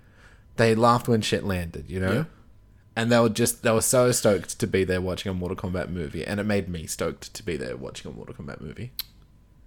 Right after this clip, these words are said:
Speaker 2: See, that's sick, man. Do you, can I just quickly, just intervene just quickly? Um,
Speaker 1: Sure.
Speaker 2: I had, like,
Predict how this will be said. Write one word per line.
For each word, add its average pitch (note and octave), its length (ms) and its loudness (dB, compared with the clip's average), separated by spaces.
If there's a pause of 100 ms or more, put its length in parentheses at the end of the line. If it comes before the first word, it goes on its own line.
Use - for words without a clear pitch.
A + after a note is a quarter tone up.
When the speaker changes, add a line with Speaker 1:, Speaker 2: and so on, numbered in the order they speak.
(160)
Speaker 2:
See, D3 200 -4
that's G3+ 240 -2
sick, E3+ 420 -6
man. A#2 280 -4
Do C3 120 -4
you, D3+ 220 -8 (200)
can D#3+ 120 0
I G3 80 4
just G3+ 160 -4
quickly, F3+ 300 4
just C#3 180 -2
intervene C3+ 640 0
just - 200 -10
quickly? D3+ 420 0 (460)
Um, B2+ 400 0 (160)
Speaker 1:
Sure. C3+ 200 2
Speaker 2:
I F3 160 6
had, G#3 260 6
like, D3 320 4